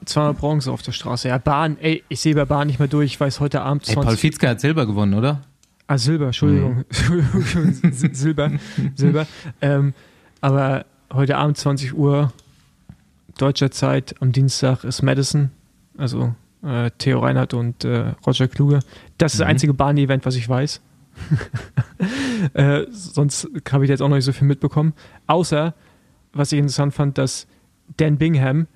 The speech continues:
Speaker 2: Mhm.
Speaker 1: der eigentlich die Aerodynamik von Filippo Ganna macht, Filippo Ganna fast <laughs> in einer Verfolgung schlägt. <laughs> Das fand ich so geil. Also, ähm, der trainiert ja eigentlich nur Dan Bingham, Brite, ist aber auch gleichzeitig, wie nennt ma-,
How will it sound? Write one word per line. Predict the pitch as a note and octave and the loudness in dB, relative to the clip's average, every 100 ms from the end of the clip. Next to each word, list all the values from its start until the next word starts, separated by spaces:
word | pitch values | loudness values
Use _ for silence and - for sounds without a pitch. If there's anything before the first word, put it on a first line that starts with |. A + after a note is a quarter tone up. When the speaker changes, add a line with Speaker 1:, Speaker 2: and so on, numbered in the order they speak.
| _ _ _ _ - | _ _ _ _ -4
Speaker 2:
Mhm. | A#2 F#2+ C3 | -2 0 0
Speaker 1:
der | C3+ - | 0 0
eigentlich | G3+ A#3 F#3+ - | 2 2 0 0
die | E3 | 0
Aerodynamik | E3 D3+ D3 D#3+ D#3 - | 2 2 0 0 0 -2
von | - C#3+ C#3 | -2 0 -2
Filippo | - D3 C#3+ | 0 0 2
Ganna | C3+ C#3 C#3+ B2 | 4 4 2 2
macht, | C3+ - - | 0 -2 -10
Filippo | - D#3+ D#3 | 0 2 2
Ganna | D3+ D3 D3 | 2 2 0
fast | - D#3+ - - - - - | 0 -2 -2 -8 -14 -16 -12
<laughs> | - - | -10 0
in | D#3+ E3 | 4 4
einer | C#3 D3 C3 | 4 2 2
Verfolgung | C3+ C#3+ B2+ | 2 2 2
schlägt. | B2+ - B2+ - - | 0 0 0 -2 -10
<laughs> | - E3 - - D#3 B3 A3+ F#3+ F#3+ F#3+ F#3 C#3+ | -2 -2 -2 -8 -8 -6 -6 -8 -10 -6 -4 0
Das | D3+ - | 0 2
fand | D#3 C3+ | 2 2
ich | |
so | D3 C3+ | 0 0
geil. | C3+ B2 - _ _ | 0 -2 -4 _ _
Also, | C#3+ B2+ C3+ C3 - _ - - | 0 2 2 2 -2 _ -10 -4
ähm, | C3+ C3 C3 A#2+ - | 0 0 0 -2 -2
der | D3+ | -2
trainiert | C#3 D3+ F3 | 2 2 2
ja | D#3+ | 0
eigentlich | C#3 B2+ | 0 0
nur | C#3 C#3 | 2 2
Dan | C3+ C3+ C3+ | 0 0 0
Bingham, | D3 D#3+ D#3 D3 | 2 2 0 -4
Brite, | - D3+ E3+ E3 - _ _ _ _ _ | -4 -2 0 0 -4 _ _ _ _ _
ist | C3+ - | -8 -4
aber | C3+ B2 | -2 0
auch | C3+ A#2+ - | 0 -2 -4
gleichzeitig, | C3+ C3 - C#3 - | -2 -2 -2 -2 0
wie | D3+ | 2
nennt | D#3 D#3 | 2 0
ma-, | D#3 | -6